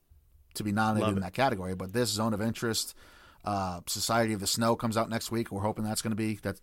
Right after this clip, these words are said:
Speaker 1: that did well at the Oscars, uh, long list, so, or short list, long list, whatever they were.
Speaker 2: Definitely.
Speaker 1: Too many lists.
Speaker 2: A lot of lists.
Speaker 1: Yeah.
Speaker 2: A lot of, this is the list time of the year, but we're gonna save our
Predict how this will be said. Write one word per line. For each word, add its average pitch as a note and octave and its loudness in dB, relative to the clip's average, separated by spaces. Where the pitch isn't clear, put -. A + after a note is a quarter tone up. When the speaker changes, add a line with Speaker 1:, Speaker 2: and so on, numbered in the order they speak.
Speaker 1:
that G#2 -6
did G2+ -2
well A2 0
at G#2+ -2
the A2 -6
Oscars, G#2+ -2
uh, F#2+ 0
long A2 0
list, - -2
so, F#2 -8
or - -10
short - -4
list, A2+ -6
long A2 -2
list, G#2+ -4
whatever F#2 -8
they E2+ -16
were. E2+ -12
Speaker 2:
Definitely. G2+ -6
Speaker 1:
Too - 0
many B2+ 2
lists. - -4
Speaker 2:
A C#3+ 6
lot E3 12
of C3+ 8
lists. - 0
Speaker 1:
Yeah. G2 -10
Speaker 2:
A C#3+ 0
lot C#3 10
of, C3 4
this D#3+ 4
is D3+ -2
the C#3+ 4
list C3 4
time A#2+ 0
of G#2+ 2
the G#2+ 2
year, G2+ 0
but G#2+ 0
we're C#3 2
gonna C3+ 4
save B2 4
our G#2+ 8